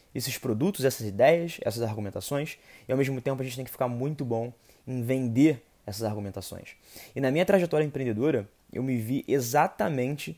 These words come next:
nesses dois lados da moeda. Precisando vender os meus serviços, se vender a minha filosofia como um estrategista de marketing, né, ao ponto de me, de me diferenciar das outros players do mercado, e ao mesmo tempo eu tinha que convencer os clientes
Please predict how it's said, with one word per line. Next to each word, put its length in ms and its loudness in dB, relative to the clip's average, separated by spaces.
nesses 300 -4
dois 220 2
lados 220 6
da 100 0
moeda. 340 2
Precisando 440 0
vender 520 4
os 120 -2
meus 180 0
serviços, 560 -4
se 160 -10
vender 480 4
a 80 -4
minha 180 0
filosofia 760 0
como 200 0
um 20 -2
estrategista 640 -4
de 80 -6
marketing, 520 -6
né, 320 2
ao 140 4
ponto 320 -4
de 100 -4
me, 160 -4
de 240 -8
me 80 -4
diferenciar 800 0
das 160 -2
outros 240 -8
players 300 0
do 60 -4
mercado, 420 -2
e 40 -2
ao 40 0
mesmo 240 0
tempo 300 0
eu 60 0
tinha 160 -4
que 40 -14
convencer 680 2
os 140 -6
clientes 480 -4